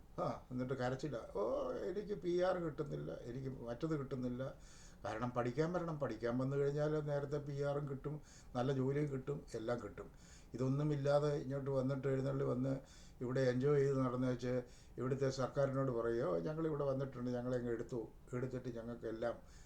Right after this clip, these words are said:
ഫ്രീ ആയിട്ട് എല്ലാ ആനുകൂല്യങ്ങളും തരാൻ." എല്ലാ നല്ല സംരംഭങ്ങളും തട്ടി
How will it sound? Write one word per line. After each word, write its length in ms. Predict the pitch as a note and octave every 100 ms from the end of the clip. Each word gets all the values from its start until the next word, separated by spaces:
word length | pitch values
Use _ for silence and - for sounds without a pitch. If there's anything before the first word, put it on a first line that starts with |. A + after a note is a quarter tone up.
| - -
ഫ്രീ 220 | A#2+ B2
ആയിട്ട് 300 | C3 B2+ A#2+
എല്ലാ 260 | A2+ A#2+ B2+
ആനുകൂല്യങ്ങളും 760 | G#2+ A2 A2+ A2+ A2 G#2 G#2+ F2+
തരാൻ." 220 | F2+ F2 - - - - - - -
എല്ലാ 640 | A2+ C#3 D3+ D#3 D#3 - - - - - - -
നല്ല 360 | B2+ B2+ C3+ D3
സംരംഭങ്ങളും 920 | C3+ B2 B2+ C3+ C3 C3 B2+ B2+ B2+ - - - -
തട്ടി 360 | G#2+ - A#2